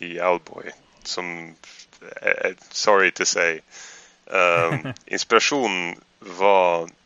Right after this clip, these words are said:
Speaker 1: eh, jeg ble inspirert av Wii-en,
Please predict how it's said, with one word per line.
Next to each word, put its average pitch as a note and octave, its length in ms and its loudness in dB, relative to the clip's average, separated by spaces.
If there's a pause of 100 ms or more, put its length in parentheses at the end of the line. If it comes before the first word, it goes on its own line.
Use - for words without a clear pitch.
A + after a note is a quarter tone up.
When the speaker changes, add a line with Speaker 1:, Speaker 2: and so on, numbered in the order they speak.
(260)
Speaker 1:
eh, E2 720 -6 (1080)
jeg G2+ 140 2
ble G#2 120 4
inspirert G#2+ 560 2
av F2+ 320 2 (160)
Wii-en, A2+ 480 -2